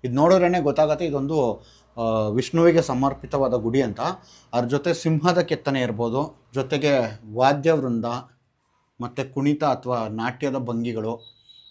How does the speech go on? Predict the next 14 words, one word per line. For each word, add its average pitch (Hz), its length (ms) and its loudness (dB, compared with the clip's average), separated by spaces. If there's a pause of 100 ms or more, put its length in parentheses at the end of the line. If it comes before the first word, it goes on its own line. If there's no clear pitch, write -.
(100)
ಈ 147 160 2
ರೀತಿಯ 175 300 0
ಒಂದು 151 180 0
ರಚನೆಗಳನ್ನ 135 560 -2
ಕೂಡ 139 200 -4
ಲಾಲಟದ 147 600 2
ಭಾಗದಲ್ಲಿ 127 500 0
ಕಂಡುಬರುತ್ತೆ. 113 840 -6 (160)
ಇದ್ರ 127 140 0
ಜೊತೆಗೆ 139 340 2
ದ್ವಾರಪಟ್ಟಿಕೆಗಳನ್ನ 131 880 0
ಕೂಡ 127 160 -6
ನೀವು 113 200 -4
ನೋಡ್ಬೋದು. 110 580 -4